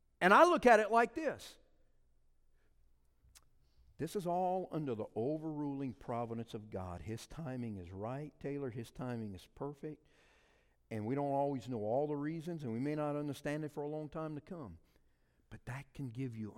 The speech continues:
unbelievable inner peace.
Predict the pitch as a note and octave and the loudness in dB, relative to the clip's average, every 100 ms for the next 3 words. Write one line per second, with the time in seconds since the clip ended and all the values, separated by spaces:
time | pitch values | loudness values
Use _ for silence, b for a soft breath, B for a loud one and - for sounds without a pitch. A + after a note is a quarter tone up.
0 | A#2 B2 C#3 C#3+ C#3+ B2+ B2 B2 A#2 A2+ | -8 -6 -4 -4 -4 -6 -4 -6 -6 -8
1 | A#2 A#2 A2+ _ _ _ G#2+ G#2 G#2 G#2+ | -8 -10 -12 _ _ _ -8 -6 -6 -8
2 | G#2 _ - - E2+ D#2+ - - | -10 _ -18 -12 -12 -14 -20 -20